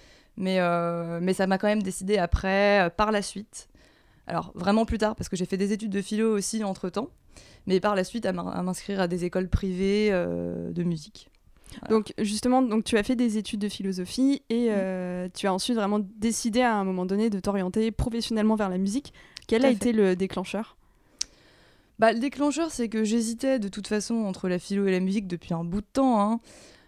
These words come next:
Speaker 1: Euh, mais je me voyais plus, en fait, euh, même enseigner, ne serait-ce que l'enseignement, je me voyais plus enseigner la musique que la philo. Et j'ai, de toute façon, j'ai senti que c'était ça que je voulais vraiment faire, quoi. Enfin, c'est, c'est,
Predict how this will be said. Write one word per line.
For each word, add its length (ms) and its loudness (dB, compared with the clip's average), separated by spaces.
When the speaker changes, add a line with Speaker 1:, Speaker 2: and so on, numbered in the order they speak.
Speaker 1:
Euh, 680 2
mais 300 8
je 220 2
me 100 10
voyais 300 8
plus, 760 6
en 140 0
fait, 400 0
euh, 500 4
même 320 8
enseigner, 460 6
ne 80 4
serait-ce 240 -4
que 60 -2
l'enseignement, 440 2
je 80 2
me 60 4
voyais 200 0
plus 200 -8
enseigner 280 -2
la 120 2
musique 500 -2
que 100 -2
la 140 6
philo. 320 -2
Et 180 4
j'ai, 140 0
de 320 -10
toute 80 -18
façon, 300 0
j'ai 100 2
senti 320 -4
que 80 -8
c'était 220 -2
ça 160 0
que 120 -4
je 80 -4
voulais 180 2
vraiment 280 -2
faire, 240 -6
quoi. 200 -6
Enfin, 460 -6
c'est, 180 -10
c'est, 260 -14